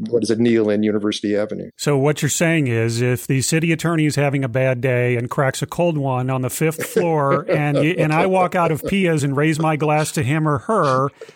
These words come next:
Speaker 1: You could toast him.
Speaker 2: You could toast him and her, and they will toast me right back. Okay.
Speaker 1: You bet.
Speaker 2: Yeah.
Speaker 1: Exactly. Then it contin-, t-, continues to get even lower as you, as you go into Urbana, 'cause obviously the Boneyard Creek, uh,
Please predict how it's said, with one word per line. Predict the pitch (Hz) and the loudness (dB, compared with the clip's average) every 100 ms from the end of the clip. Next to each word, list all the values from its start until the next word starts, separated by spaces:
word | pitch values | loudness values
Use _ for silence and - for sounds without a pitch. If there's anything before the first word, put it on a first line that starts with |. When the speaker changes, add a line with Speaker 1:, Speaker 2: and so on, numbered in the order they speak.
| - 160 | -12 -2
Speaker 1:
You | 170 170 | 0 0
could | 175 | 0
toast | - 147 131 - | 0 0 0 -4
him. | 92 - | -4 0
Speaker 2:
You | 185 | 2
could | 175 | 0
toast | 147 180 196 - | 0 0 0 0
him | 190 190 | 0 0
and | 170 | 0
her, | |
and | 185 160 | 2 2
they | 175 | 2
will | 180 | 2
toast | - 170 160 | 0 -2 0
me | 165 | 0
right | 151 143 123 | 2 0 -2
back. | 110 92 - - - | -6 -8 -12 -8 -4
Okay. | 254 113 120 90 | -2 -2 -4 -2
Speaker 1:
You | 127 139 | 2 2
bet. | 120 127 110 | 2 0 0
Speaker 2:
Yeah. | 160 160 131 | 0 0 0
Speaker 1:
Exactly. | 113 107 107 101 - | 0 0 0 -6 -6
Then | 190 | -6
it | 185 | -4
contin-, | 170 180 208 175 - | -2 0 0 -2 -4
t-, | 190 180 | -4 -2
continues | 156 143 208 170 135 | -4 0 0 0 0
to | |
get | 139 147 | 0 0
even | 127 | 2
lower | 127 180 123 | 2 2 2
as | 110 | 0
you, | 127 143 131 | -4 -6 -6
as | 120 | -4
you | |
go | 110 165 | -2 0
into | 156 - | 0 -2
Urbana, | 120 160 170 131 | 0 0 0 -2
'cause | 127 | -2
obviously | 156 151 127 | -2 -2 -6
the | |
Boneyard | 110 151 139 127 - | -2 0 2 -2 0
Creek, | 160 151 _ 131 | 0 0 _ -2
uh, | 117 | 0